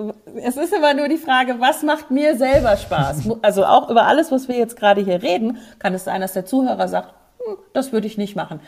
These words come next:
Speaker 1: Aber für viele, die, ähm, vielleicht nicht ganz so häufig reisen, reisen, haben wir dann Tipps dabei, zumindest was uns Spaß macht oder wie wir die Zeit
Speaker 2: Ja.
Speaker 1: verbringen würden. Äh, Kartenspiele, UNO et cetera pp.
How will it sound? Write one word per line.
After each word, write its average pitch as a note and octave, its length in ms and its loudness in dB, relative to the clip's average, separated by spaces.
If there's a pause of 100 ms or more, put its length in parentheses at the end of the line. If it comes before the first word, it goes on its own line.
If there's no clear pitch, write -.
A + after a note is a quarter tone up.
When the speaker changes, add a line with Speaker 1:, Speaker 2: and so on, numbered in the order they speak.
(220)
Speaker 1:
Aber B3 560 2
für G#3+ 200 -6
viele, D4+ 380 -2 (300)
die, A#3+ 320 -2
ähm, G3+ 520 2
vielleicht E3 320 -6
nicht - 180 -14
ganz G#3 200 4
so B3 120 0
häufig A3 320 2
reisen, A3 420 2
reisen, G#3+ 380 2
haben A3 120 0
wir A3 60 0
dann G#3+ 160 0
Tipps C#4+ 220 -4
dabei, F#3+ 360 4
zumindest A3 460 -2
was G3 240 -2 (120)
uns G#3 260 -2
Spaß D#3 320 -2
macht D#3+ 220 -4
oder D#3+ 220 -6
wie E3 120 -8
wir E3 100 -4
die D#3 140 -4
Zeit D#3 200 -4
Speaker 2:
Ja. A#2+ 120 2
Speaker 1:
verbringen D3+ 360 -6
würden. C#3+ 220 -6 (320)
Äh, F#3+ 180 4
Kartenspiele, B3 600 0
UNO B3+ 320 -4
et G#3 140 -6
cetera A3 400 2
pp. G#3+ 560 0